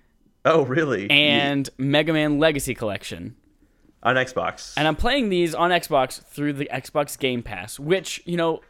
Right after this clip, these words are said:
Speaker 2: hearing about it, hey, it's a subscription service, you get access to over a hundred games, you can download them to your system.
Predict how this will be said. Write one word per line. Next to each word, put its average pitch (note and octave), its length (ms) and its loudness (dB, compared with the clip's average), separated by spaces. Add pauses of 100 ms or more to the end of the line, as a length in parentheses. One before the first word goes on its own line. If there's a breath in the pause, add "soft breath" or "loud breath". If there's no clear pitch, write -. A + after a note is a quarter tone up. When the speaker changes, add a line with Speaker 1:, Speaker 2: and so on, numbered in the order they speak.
(140)
Speaker 2:
hearing G3+ 400 0
about C3 360 4
it, A#2 100 -4 (220)
hey, B2+ 400 0
it's - 200 -12
a A#2 60 -10
subscription A#2 460 -8
service, A2 500 -4 (260 soft breath)
you A#2 100 -6
get A#2 100 0
access A2+ 320 -4
to A2+ 260 -2
over A2 220 -2
a - 20 -4
hundred G#2 300 -6
games, G#2 360 -4
you G#2 60 -14
can G2+ 160 -8
download G#2 340 -6
them G2 120 -8
to - 60 -14
your D#2+ 100 -14
system. G#2+ 500 -6